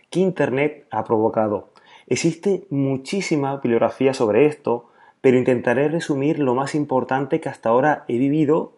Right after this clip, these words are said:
o he leído. Así que comenzamos. Internet es ya parte de nuestras vidas. Poco a poco se adentra en los rincones de nuestro hogar, nuestro trabajo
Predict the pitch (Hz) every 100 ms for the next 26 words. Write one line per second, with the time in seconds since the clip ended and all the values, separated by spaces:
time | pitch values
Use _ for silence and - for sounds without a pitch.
0 | - 117 101 90 87 143 160 - _ _
1 | _ _ - 120 160 160 185 190 185 -
2 | - 170 208 202 185 180 - 147 104 82
3 | - - _ _ _ _ _ _ _ _
4 | _ _ _ _ _ _ _ _ _ _
5 | _ _ _ _ _ _ _ _ _ _
6 | _ - 190 185 175 165 165 - _ _
7 | - 170 156 156 156 175 185 143 135 127
8 | - 107 104 98 98 - _ _ _ -
9 | 175 175 165 156 160 175 - _ - 131
10 | 135 147 170 170 127 127 131 147 139 123
11 | - 101 110 143 139 143 131 104 90 92
12 | 120 151 - 120 120